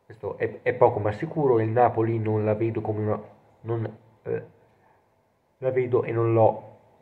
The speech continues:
mai visto come una concorrente credibile.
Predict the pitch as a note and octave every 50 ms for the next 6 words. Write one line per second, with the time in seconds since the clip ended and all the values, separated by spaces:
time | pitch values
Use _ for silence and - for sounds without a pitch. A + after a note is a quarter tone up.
0 | _ _ _ _ B2 B2+ B2+ A#2+ A2 A#2 A2+ A2+ - A2+ A2 A2+ G#2+ G#2+ G#2 G#2+
1 | A2+ A2 G#2 G2+ G#2+ G#2 G#2 - G2+ G2 G2 G2 F#2 F#2 - - F#2 F#2 - F#2+
2 | F2 F2+ E2 D#2+ D#2+ - _